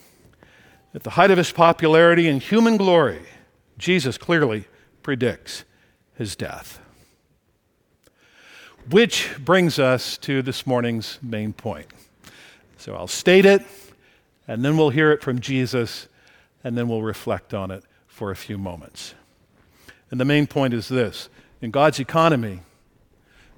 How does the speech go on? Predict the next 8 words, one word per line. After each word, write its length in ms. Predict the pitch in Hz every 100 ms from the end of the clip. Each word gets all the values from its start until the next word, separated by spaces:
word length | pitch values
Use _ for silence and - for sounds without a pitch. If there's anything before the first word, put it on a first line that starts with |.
| _
death 440 | 165 165 120 - - - - - _ - -
leads 600 | 123 170 110 104 - - _ _ _ _
to 80 | 170
life. 640 | 170 160 117 - - - _ _ _ _ _ _ _ _ _ _ _ _ _ _ _ _ _ _ _ _ _ _ _ _ _ _ _ _ - 104
Death 540 | 165 175 160 131 - - - _ _ _ _ _ _ _ 135
leads 640 | 185 196 139 123 - - - _ _ _ _ _ _ -
to 100 | 156
life. 560 | 170 190 135 - -